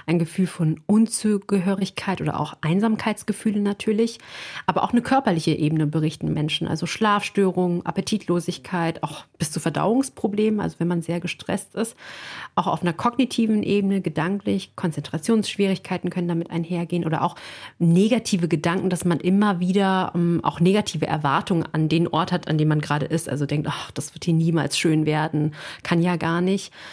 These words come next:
Und auf Verhaltensebene, gerade bei SchülerInnen, die einen Austausch machen oder Studierenden,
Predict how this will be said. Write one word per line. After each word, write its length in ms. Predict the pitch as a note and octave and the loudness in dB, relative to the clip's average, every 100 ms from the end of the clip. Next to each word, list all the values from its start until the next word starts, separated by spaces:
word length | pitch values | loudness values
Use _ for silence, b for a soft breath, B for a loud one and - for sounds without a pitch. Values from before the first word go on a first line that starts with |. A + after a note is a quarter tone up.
| B B | B B
Und 260 | F#3+ F3 - | 0 0 0
auf 140 | E3+ E3+ | -2 0
Verhaltensebene, 1200 | D3+ D#3 G3 - C#4+ - - - G#3 A3 A3 G#3+ | 2 2 2 4 2 2 -6 0 2 4 4 2
gerade 500 | - D#3 D3+ G3 G#3 | 0 0 2 2 2
bei 480 | F#3 E3+ E3+ E3 D#3+ - | 2 2 4 2 0 -4
SchülerInnen, 600 | - B3+ A#3+ G3 F#3+ F#3 | 2 4 4 4 6 6
die 120 | E3 | 4
einen 140 | D3+ - | 2 4
Austausch 560 | A3 G#3+ - F#3+ F#3 | 2 0 -2 -2 0
machen 280 | F#3 E3+ F3+ | -2 -2 -2
oder 200 | E3 D#3+ | 0 -2
Studierenden, 680 | - E3 A3 A3+ G3+ F#3+ | -4 -2 2 2 2 2